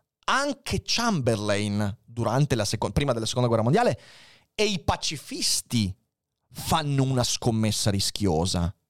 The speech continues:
e la perdono. La scommessa è: Hitler starà ai patti. Anche questa è una scommessa, ma ci sono scommesse e scommesse. Ci sono azzardi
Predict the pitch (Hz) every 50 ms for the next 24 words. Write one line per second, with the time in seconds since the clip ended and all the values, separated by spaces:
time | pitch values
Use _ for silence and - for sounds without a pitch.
0 | _ _ _ _ _ _ _ _ - - 139 - - - - 139 160 147 107 98
1 | 98 90 87 85 87 85 _ _ _ _ _ _ _ _ _ _ _ _ _ _
2 | _ _ _ - - - - 147 151 120 110 135 147 - - 175 - - - 131
3 | 131 135 139 143 143 - - _ _ _ _ _ _ _ _ _ _ _ _ _
4 | _ _ - 117 107 - - 135 160 147 - - - - 127 123 - - - -
5 | - - - - - - - _ _ _ _ _ _ _ _ _ _ - - 233
6 | 202 - - 392 403 - 170 101 82 - - - - 104 98 92 85 78 - -
7 | - - 101 90 80 - _ - - - - _ _ _ - 135 139 170 214 202
8 | 143 160 127 123 - _ _ _ _ - - - 165 - - - 165 123 117 117
9 | 120 - - - - - 151 135 139 160 220 285 - - - - 233 - - -
10 | - 226 180 127 143 170 - - - - - - - _ - - - 165 - -
11 | 185 156 143 - - 156 156 143 131 139 202 233 285 311 320 262 294 311 302